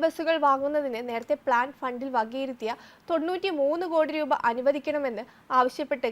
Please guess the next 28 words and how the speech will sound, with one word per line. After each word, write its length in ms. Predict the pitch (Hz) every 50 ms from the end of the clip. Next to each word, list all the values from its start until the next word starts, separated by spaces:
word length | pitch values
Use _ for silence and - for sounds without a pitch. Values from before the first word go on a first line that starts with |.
| 220
ഗതാഗത 380 | 240 220 233 240 254 269 285 302 285
വകുപ്പ് 280 | 269 254 240 - 214 208 247 233 220
ധനവകുപ്പിന് 600 | 240 226 220 247 269 262 254 277 - 285 269 254 247 -
കത്ത് 220 | 196 180 - - 240 247
നൽകിയിട്ടുണ്ട്. 540 | 226 214 208 226 214 208 - 214 214 214 220 - - - _ _ _ - 302
കേന്ദ്രം 320 | 277 269 277 285 311 320 - 320
സൗജന്യമായി 640 | 302 277 277 262 320 311 330 349 339 320 285 277 - 285
തൊള്ളായിരത്തി 420 | 262 269 269 277 294 294 330 311 294
അൻപത് 280 | 262 262 277 320 311 339 311
ബസ്സുകൾ 320 | 320 302 - 339 311 320 320 -
തന്നാലും 400 | 294 269 269 285 294 269 220 214 262 - -
സംസ്ഥാന 400 | 277 254 240 - - 330 339 339 339 -
സർക്കാർ 300 | 339 302 - 294 277 294 269 277
നാൽപത്തിരണ്ട് 720 | 262 247 262 269 - 302 302 311 294 269 254 254 277 294 330 311
കോടി 180 | 302 302 294 294 302
രൂപ 200 | 285 233 247 269 - - - - - - -
കണ്ടെത്തേണ്ടി 520 | 254 247 254 285 294 - 302 302 302 311 269
വരും 220 | 262 233 262 - - - 254
എന്ന 140 | 254 277 277 269
ന്യായവും 420 | 262 247 247 247 269 285 262 220 208 208
മന്ത്രി 220 | 196 208 226 233 - 226
പറയുന്നുണ്ട്. 440 | 214 214 214 214 220 214 208 208 - - _ _ - - _ _ - - 226
എങ്കിൽ 240 | 233 233 294 294 - -
പോലും 240 | 285 247 240 233 - - 233
അത് 100 | 226 277 269 262
ലാഭമല്ലേ 520 | 240 240 262 302 294 294 294 294 302 294 - 269
എന്ന 100 | 262 294 285 - 285
ചോദ്യത്തിനും 440 | 262 269 294 269 - 294 269 247